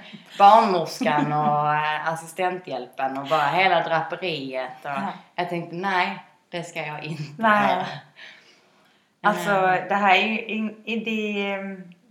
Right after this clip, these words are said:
Speaker 2: vad var det du skrev till mig? Du skrev, "Det känns som att universum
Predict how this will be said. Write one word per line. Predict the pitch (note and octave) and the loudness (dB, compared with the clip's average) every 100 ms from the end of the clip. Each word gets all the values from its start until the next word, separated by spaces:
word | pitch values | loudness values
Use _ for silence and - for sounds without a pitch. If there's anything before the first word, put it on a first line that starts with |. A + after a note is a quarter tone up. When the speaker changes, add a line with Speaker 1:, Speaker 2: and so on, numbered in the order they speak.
| _ | _
Speaker 2:
vad | G#3 G#3 | -4 0
var | A#3+ | 0
det | A#3 | 0
du | G#3 | -6
skrev | - - E3+ - | -12 -10 -10 -10
till | G3+ | -14
mig? | F3+ D3 - | -14 -14 -12
Du | F#3+ | -14
skrev, | - G3 F#3 F3 - | -10 -8 -6 -8 -10
"Det | G3+ G3 | -12 -8
känns | A#3 F#3 - | -6 -6 -6
som | F3+ | -6
att | F3+ F#3 | -4 -6
universum | F#3 F3+ A3 G#3+ - D#3 D#3 | -6 -4 -4 -4 -8 -8 -8